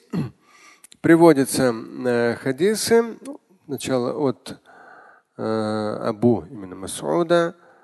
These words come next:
потом другое. То есть здесь, ну, все они касаются, выравнивайте ряды. Расположите плечи в одну линию.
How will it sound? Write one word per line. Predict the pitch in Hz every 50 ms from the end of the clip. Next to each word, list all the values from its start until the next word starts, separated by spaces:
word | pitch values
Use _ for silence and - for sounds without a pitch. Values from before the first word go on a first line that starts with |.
| _ _ _ _ _
потом | - 107 - - 117 110 104 101 101 107 107 110
другое. | - 107 107 107 127 139 139 127
То | - 117
есть | 101 -
здесь, | - 147 143 120 - - - - - -
ну, | 247 160 147 143 131 113
все | - - - - 165 175
они | 165 147 127
касаются, | - 123 110 - - 151 147 147 135 - - 117
выравнивайте | 107 98 101 113 127 139 139 143 139 131 123 123 120 117 113 - - 117
ряды. | 107 113 101 - 98 - - - - - - _ _ _ _ _ _ _ _ _ _
Расположите | - 117 110 113 - - 135 135 135 123 147 147 - - - 135 127
плечи | - - - 123 127 139 151 160 165 160 - - 147
в | 131 120
одну | 117 113 110 120 123 120
линию. | 113 110 107 107 98 95 92 92 90 87 85 90 92 82 71